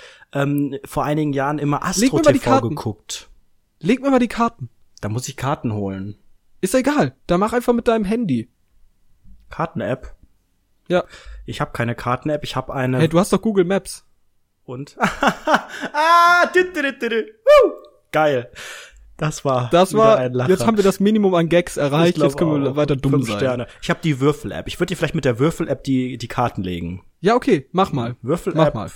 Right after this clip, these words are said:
Speaker 1: Warte kurz. Ähm,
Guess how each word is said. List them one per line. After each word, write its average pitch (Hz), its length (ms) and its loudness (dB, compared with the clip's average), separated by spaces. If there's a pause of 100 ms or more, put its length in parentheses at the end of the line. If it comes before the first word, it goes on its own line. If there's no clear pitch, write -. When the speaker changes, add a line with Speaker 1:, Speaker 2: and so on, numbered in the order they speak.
Speaker 1:
Warte 120 240 -10
kurz. - 640 -6 (1300)
Ähm, 123 600 -2